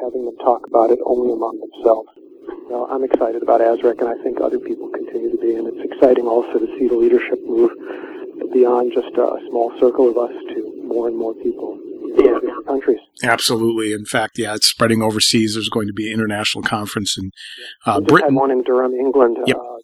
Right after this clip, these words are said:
Speaker 1: that was managed, you know, entirely by our, our, uh, British and, and European colleagues. And that was very successful.
Speaker 2: And, uh, we have a conference coming up, I believe, in March in Boston. So
Speaker 1: Yeah.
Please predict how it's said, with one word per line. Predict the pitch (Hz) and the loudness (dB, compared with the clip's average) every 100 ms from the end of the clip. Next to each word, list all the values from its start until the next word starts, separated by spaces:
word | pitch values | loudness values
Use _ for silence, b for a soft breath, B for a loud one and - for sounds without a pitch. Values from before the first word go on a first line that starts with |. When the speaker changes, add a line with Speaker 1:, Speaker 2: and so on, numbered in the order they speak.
| - | -10
Speaker 1:
that | 117 - | -10 -8
was | 127 117 | -12 -10
managed, | 123 120 117 - - | -4 -4 -4 -8 -14
you | - | -12
know, | 123 | -10
entirely | 135 131 135 127 117 | -2 4 6 6 4
by | 123 117 | 2 0
our, | 123 - 113 - b b b b | -2 -6 -6 -10 b b b b
our, | - 131 117 113 | -4 0 2 4
uh, | 113 117 - _ _ - | 4 4 2 _ _ 2
British | 123 113 - - | 4 4 0 -2
and, | 113 - | -6 -4
and | 123 120 | -2 2
European | 117 117 - 123 113 | 2 2 2 0 2
colleagues. | - 113 113 - - - | 2 2 2 0 -8 -14
And | - - - - | -12 -12 -14 -10
that | - | -6
was | - - | -4 0
very | 120 117 | 0 2
successful. | - - 131 - - - _ _ - | -4 -2 -4 -4 -18 -20 _ _ -4
Speaker 2:
And, | 113 104 104 101 | -2 -2 -4 -2
uh, | 113 107 110 | -2 0 -2
we | 113 117 117 _ _ - - | 2 2 0 _ _ -8 -2
have | 123 123 | 0 0
a | |
conference | - - 131 - 127 | 4 4 4 2 -4
coming | - 127 120 | 0 0 0
up, | 120 | -2
I | 113 | -4
believe, | 104 120 | 0 0
in | 107 101 | 0 -4
March | 104 113 143 - | 0 2 2 0
in | 104 95 | -6 -12
Boston. | 107 113 - 95 87 | -8 -8 -8 -12 -8
So | - - - - | -6 -6 -10 -2
Speaker 1:
Yeah. | 143 | 0